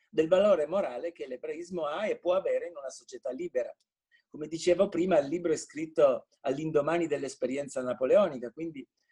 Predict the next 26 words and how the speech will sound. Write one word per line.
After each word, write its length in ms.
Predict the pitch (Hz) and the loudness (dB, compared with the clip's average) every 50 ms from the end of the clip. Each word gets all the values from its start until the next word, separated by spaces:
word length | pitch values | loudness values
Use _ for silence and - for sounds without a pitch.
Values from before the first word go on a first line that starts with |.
| _ _ _ _ _ | _ _ _ _ _
il 180 | - - 131 120 | -10 -10 -4 4
vento 800 | 135 156 170 175 170 165 160 151 139 131 131 127 123 110 107 - _ | 6 6 6 6 4 2 4 6 6 6 6 4 2 -2 -8 -12 _
e 100 | - 156 | -6 -2
l'albero 440 | 135 151 170 175 165 156 151 147 143 | 0 2 2 2 2 2 0 0 0
della 200 | 139 139 131 131 | 0 0 0 0
libertà 960 | 131 135 143 156 175 175 - - 139 143 170 180 160 135 127 120 117 - - _ _ _ _ _ _ _ _ | -2 -2 0 0 0 0 0 -4 -6 -4 -4 -4 -4 -4 -6 -6 -8 -10 -12 _ _ _ _ _ _ _ _
era 200 | - - 143 143 | -6 -2 -2 -2
ancora 300 | 135 127 160 156 147 131 | -2 0 2 2 2 4
ben 200 | - 165 170 165 | 4 2 2 2
presente 460 | - 147 135 131 143 135 131 113 127 | -2 -6 -6 -4 -6 -6 -6 -8 -8
nella 220 | 127 127 120 120 | -8 -6 -6 -6
memoria 580 | 120 117 117 120 127 123 120 120 117 113 110 - _ _ _ _ _ _ _ _ | -8 -8 -6 -6 -6 -6 -6 -6 -6 -8 -8 -10 _ _ _ _ _ _ _ _
di 220 | _ _ 127 127 117 | _ _ -16 -16 -16
chi 400 | - - 147 135 131 123 120 117 | -14 -10 -8 -6 -6 -6 -6 -8
scriveva 640 | 110 - - 165 196 170 151 131 123 113 143 170 190 | -10 -6 -4 0 2 4 6 6 6 6 6 4 4
e 100 | - 120 | 4 0
anche 280 | 123 123 - - 113 | -4 -8 -10 -12 -12
dei 120 | - 113 117 | -12 -12 -10
mol-, 220 | 120 123 127 - | -8 -10 -10 -10
di 100 | - 120 | -10 -8
molti 300 | 127 131 127 120 - 120 | -6 -6 -6 -6 -8 -8
dei 140 | 110 117 113 | -8 -8 -8
suoi 220 | 117 139 131 135 | -6 -6 -6 -4
lettori, 500 | 160 196 202 - - 131 120 131 156 185 | -2 -4 -4 -2 -2 0 0 2 2 0
e 60 | 170 | -2
quindi 400 | - - 165 180 175 160 160 156 | -2 -4 -4 -6 -4 -6 -8 -10